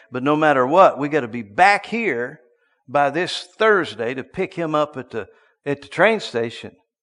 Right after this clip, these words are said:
That's, that's what the key. And so he knew all about that. We went into Ukraine. We ministered in several churches. We ended up in this church in the south part of Ukraine called Mariupol. And, and I told him, "Well, you know, with the schedules of flights and stuff,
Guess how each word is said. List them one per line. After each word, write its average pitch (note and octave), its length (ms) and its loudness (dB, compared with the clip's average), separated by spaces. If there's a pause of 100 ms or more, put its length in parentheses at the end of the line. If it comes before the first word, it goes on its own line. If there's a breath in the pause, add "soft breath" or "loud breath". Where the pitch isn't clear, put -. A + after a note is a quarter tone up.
(140)
That's, C3 340 -2 (120)
that's D3 360 4 (120)
what A2+ 180 -6 (340)
the G#2+ 60 -20
key. - 380 -8 (880 soft breath)
And B2+ 100 -18
so C3 380 -2 (360)
he C#3+ 180 -8
knew C3+ 180 0
all A#2 140 0
about A2 280 -2
that. C#3+ 180 0
We C3 120 -6
went C3 180 -4
into B2 160 -6
Ukraine. A#2+ 480 -8
We A2+ 80 -6
ministered A2+ 440 -10
in - 60 -20
several G#2+ 280 -8
churches. - 480 -12 (320 loud breath)
We D3+ 160 0
ended A3 300 2
up G3 180 2
in D3+ 100 -4
this C3 220 -6
church - 420 -6 (800)
in C3+ 240 -4
the A#2 100 -6
south C#3 480 -4
part B2+ 240 0
of A2+ 60 -8
Ukraine A#2 380 -10
called B2 280 -6
Mariupol. B2+ 540 -4 (540 soft breath)
And, D#3+ 360 2 (380)
and D3+ 160 4
I D#3+ 120 4
told A3 280 4
him, F#3+ 100 0
"Well, D#3 320 4
you D3 120 -4
know, D3 100 0
with C#3+ 140 -4
the B2+ 60 -12
schedules D3+ 500 -2
of B2 80 -14
flights F3 360 2
and C#3+ 80 -14
stuff, C3 300 -2